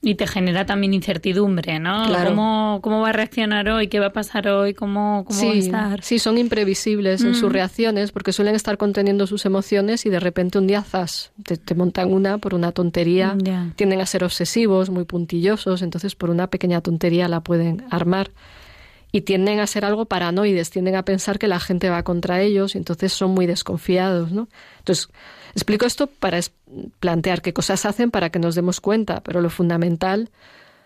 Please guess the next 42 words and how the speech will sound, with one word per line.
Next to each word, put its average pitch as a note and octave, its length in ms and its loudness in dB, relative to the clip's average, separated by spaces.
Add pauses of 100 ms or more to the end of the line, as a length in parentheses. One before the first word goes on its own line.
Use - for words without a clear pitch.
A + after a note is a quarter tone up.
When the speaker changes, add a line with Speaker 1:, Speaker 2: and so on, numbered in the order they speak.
(160)
Speaker 2:
como F3 180 2
decía, G#3+ 560 2
un, G3+ 420 -4
lo E3+ 120 0
dije F#3+ 180 -2
en G#3 60 4
el G3 80 2
programa F#3+ 320 0
de - 20 -2
Manipulación, F3+ 640 0
un F#3 60 2
psicólogo F3+ 380 0
catalán, F#3 360 -2
Víctor F3+ 260 -2
Amat, F#3 300 -2
que F#3+ 80 -4
alguien F3 160 0
le F3+ 80 0
preguntaba F3+ 460 0
en F3 80 0
redes, F3+ 340 0
"¿Qué F#3+ 80 -2
hacemos G#3+ 320 2
si G#3+ 80 0
nos G3 160 2
encontramos F#3+ 500 0
con G#3 140 0
un G3 320 0
narcisista?". G3 640 0
Y F3+ 40 4
él F#3 80 4
decía, F#3+ 300 0
"Coge G3+ 220 -2
un G#3 100 2
taxi G#3 280 0
de G3 140 4
no F3+ 120 2
retorno". E3 560 -2
Speaker 1:
<laughs> F3+ 760 0
Speaker 2:
Entonces, F3+ 440 0
¿qué G#3 100 -2
hacemos, B3 600 -2